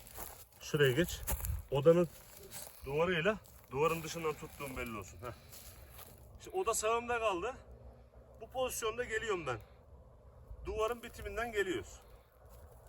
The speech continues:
Burada çubuk dolgu olan yerde, yani girişin olduğu yerde bize ne yapacak? Çarpı verecek. Tam kapatmayacak bak.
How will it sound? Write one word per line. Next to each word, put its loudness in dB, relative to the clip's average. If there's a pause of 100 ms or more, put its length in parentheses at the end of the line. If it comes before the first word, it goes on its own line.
(160)
Burada 2
çubuk -10
dolgu 2
olan 4
yerde, 4
yani 2
girişin -4
olduğu 0
yerde 6
bize -2
ne 4
yapacak? 2 (100)
Çarpı 2
verecek. 4 (160)
Tam 4
kapatmayacak 2
bak. 8